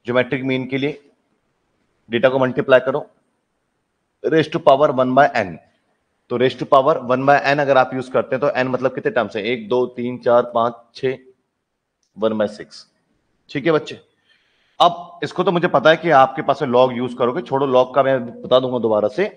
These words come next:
अभी बताऊंगा, exam में log use जरूर करना। एक तरीका बता देता हूं आपको, इन सभी data को आपस में multiply करो, टू इंटू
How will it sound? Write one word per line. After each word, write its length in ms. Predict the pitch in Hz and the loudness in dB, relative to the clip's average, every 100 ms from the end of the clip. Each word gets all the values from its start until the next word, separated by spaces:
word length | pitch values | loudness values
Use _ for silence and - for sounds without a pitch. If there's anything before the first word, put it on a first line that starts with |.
| _ 120 | _ 0
अभी 120 | 131 | 0
बताऊंगा, 300 | 127 127 165 | 2 2 0
exam 260 | 123 120 | 0 0
में 60 | 123 | 2
log 160 | 123 123 | 0 0
use 140 | 120 113 | -2 -4
जरूर 200 | 110 113 | -4 -2
करना। 340 | 107 113 156 - - _ _ - | -4 -2 -2 -4 -20 _ _ -8
एक 160 | 131 | -4
तरीका 220 | 147 139 160 | -2 0 2
बता 160 | 110 | 2
देता 180 | 104 95 | 0 2
हूं 80 | 113 | 0
आपको, 340 | 113 175 180 _ _ _ | 0 -4 -10 _ _ _
इन 100 | 147 147 | -8 -2
सभी 200 | 175 175 | 0 2
data 200 | 160 143 | 2 2
को 60 | |
आपस 200 | 143 135 143 | 2 0 -2
में 60 | |
multiply 440 | 120 107 131 127 113 | -2 -2 -2 0 0
करो, 220 | 127 160 - _ | 0 -4 -6 _
टू 300 | 135 147 151 _ 117 | -8 -6 -8 _ -12
इंटू 340 | 117 - 143 | -10 -8 -10